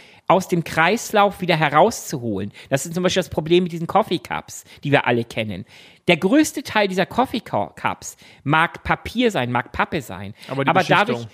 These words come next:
Speaker 2: hm.
Speaker 1: das Problem ist, dass halt innen immer noch eine winzige, mühdünne Schicht Kunststoff ist. Die kriegst du aber nicht abgetrennt von der Pappe. Und das bedeutet, dass das ganze Ding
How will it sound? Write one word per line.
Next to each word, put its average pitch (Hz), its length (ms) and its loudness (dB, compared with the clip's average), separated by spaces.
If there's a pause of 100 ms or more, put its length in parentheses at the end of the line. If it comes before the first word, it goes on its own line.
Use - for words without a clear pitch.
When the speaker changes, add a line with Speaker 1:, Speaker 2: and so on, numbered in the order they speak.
Speaker 2:
hm. 123 80 -10
Speaker 1:
das 170 260 0
Problem 190 440 0
ist, - 160 -4
dass - 180 -4
halt 180 240 -2
innen 240 320 0
immer 190 220 0
noch 185 100 0
eine 160 420 -2
winzige, 226 680 0 (180)
mühdünne 233 760 6
Schicht - 420 -8
Kunststoff 240 560 0
ist. - 220 -8 (320)
Die 165 100 -10
kriegst - 360 -2
du 233 120 0
aber 185 160 2
nicht 180 260 -4
abgetrennt - 1000 -4 (280)
von 185 240 4
der 151 120 4
Pappe. 131 580 -2 (320)
Und 185 220 4
das 254 200 2
bedeutet, 151 500 2
dass 175 120 -2
das - 200 -8
ganze 240 420 -2
Ding 190 360 0